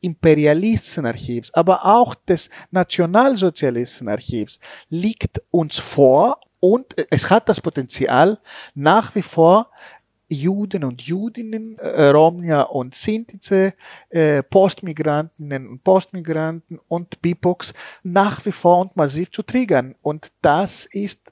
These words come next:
zeugt von einer ungeteilten Aufmerksamkeit und Zumutbarkeit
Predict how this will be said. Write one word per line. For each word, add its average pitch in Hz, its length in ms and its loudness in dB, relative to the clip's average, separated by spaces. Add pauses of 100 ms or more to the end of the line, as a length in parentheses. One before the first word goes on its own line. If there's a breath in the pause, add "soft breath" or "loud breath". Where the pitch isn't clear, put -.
(120)
zeugt 196 420 4
von 170 200 -4
einer 180 280 -4 (100)
ungeteilten 196 1080 -2 (720 loud breath)
Aufmerksamkeit 151 1300 0 (380 soft breath)
und 175 240 -8
Zumutbarkeit 139 840 -2